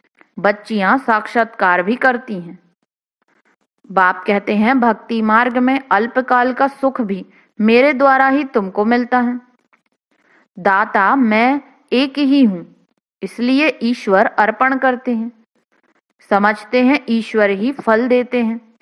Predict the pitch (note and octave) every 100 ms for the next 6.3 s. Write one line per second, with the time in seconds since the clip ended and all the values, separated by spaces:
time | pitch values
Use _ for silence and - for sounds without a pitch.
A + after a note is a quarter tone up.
0 | _ _ _ _ _ _ _ _ - G#3+
1 | G3+ G#3+ A3 A3+ G#3 A3+ B3 - G#3 G3+
2 | G#3+ A#3 B3+ B3 G#3+ C4 A3 G3 G3 G#3+
3 | A#3+ C#4 A3+ F3+ F3 E3+ - _ _ _
4 | _ _ _ _ _ - G3+ A3 A#3 B3
5 | A#3+ A#3+ D4+ - G#3+ A3+ A3+ A3 G#3+ G#3+
6 | G#3 G#3